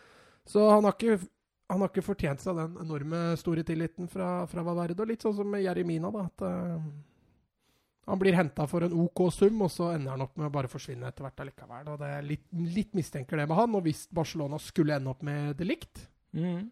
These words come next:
Speaker 1: så er jo han den sikkert den første som kan forsvinne, hvis ikke de trenger penger om å selge Umtiti, da.
Speaker 2: Ja, jeg s-, leste en link til Manchester United nå.
Speaker 1: Ja, jeg så det. Det er ikke sikkert det er helt umulig. Ehm, i fjor, i hvert fall vårsesongen i fjor, så,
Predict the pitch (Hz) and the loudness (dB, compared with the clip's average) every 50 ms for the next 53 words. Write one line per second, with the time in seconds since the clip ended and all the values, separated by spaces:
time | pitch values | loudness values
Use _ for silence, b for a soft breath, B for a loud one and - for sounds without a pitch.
0 | - _ - - 170 147 135 131 123 135 135 135 139 139 135 131 - - - - | -14 _ -8 -4 -4 -2 -2 -2 -4 -6 -6 -8 -10 -10 -12 -12 -16 -18 -18 -18
1 | - - 151 139 - 156 - - - 139 127 - 151 147 143 135 - - 151 147 | -14 -12 -10 -8 -6 -8 -8 -8 -8 -8 -6 -6 -6 -6 -6 -6 -6 -4 -4 -4
2 | 151 151 147 175 165 - 175 165 196 233 233 - 196 - - 151 147 151 151 147 | -4 -6 -6 -6 -4 -2 -2 -2 0 -2 0 -2 -2 -2 -2 -2 -4 -2 -2 -4
3 | 139 - 156 143 151 147 - 165 143 131 135 139 143 143 147 - - 165 147 143 | -4 -4 -4 -4 -2 -2 -2 -2 -2 -2 -2 -2 -2 -2 -4 -4 -4 -6 -6 -6
4 | 147 156 156 - - 156 147 - - 160 - - - - - - - - - - | -8 -8 -8 -4 -2 -2 -2 -2 -4 -8 -12 -10 -12 -14 -16 -18 -20 -16 -10 -4
5 | 220 214 214 233 240 233 214 196 170 160 151 143 135 113 - 156 147 147 135 - | 0 2 2 2 4 4 2 2 2 0 -2 -4 -4 -4 0 2 4 4 4 4
6 | - 185 190 180 156 147 143 147 - - - 175 156 143 131 127 127 - 151 147 | 2 2 4 4 4 4 2 0 -2 -2 0 2 2 2 2 0 0 0 0 0
7 | - - 151 143 131 120 113 104 - - 180 180 208 254 320 330 254 - b b | 2 2 2 2 2 2 0 -2 0 0 0 0 0 -2 -4 -4 -8 -12 b b
8 | b b b b b b _ 208 226 254 247 240 220 - 185 147 160 190 214 240 | b b b b b b _ 0 2 2 2 2 0 -2 -2 0 2 2 4 4
9 | 233 220 190 - - 285 - - 220 196 - 196 - 220 190 170 147 - - 156 | 2 2 0 -2 -6 -8 -8 -6 -6 -6 -6 -6 -4 -2 -2 -2 -2 -4 -4 -4
10 | 139 131 135 170 208 233 240 226 214 202 185 185 185 185 185 180 180 180 180 175 | -2 -2 0 0 0 -2 -2 -2 -2 -2 0 0 0 0 0 -2 -2 -4 -4 -6
11 | 180 180 180 180 180 175 175 175 - - 247 240 - - - _ _ - 175 - | -6 -8 -8 -8 -10 -10 -12 -12 -14 -16 -18 -20 -20 -20 -20 _ _ -8 -8 -4
12 | - 185 175 180 190 - - - 160 - - - - 196 190 185 - 175 165 165 | 0 2 4 4 4 2 0 -4 -10 -10 -10 -8 -6 -4 -4 -4 -4 -4 -4 -4
13 | 147 - - 143 - - - 151 147 143 143 147 151 156 156 156 - - 147 156 | -4 -4 -6 -10 -12 -10 -8 -6 -6 -4 -4 -4 -4 -4 -6 -6 -6 -6 -4 -4
14 | 175 196 - - - 180 | -4 -6 -6 -8 -6 -6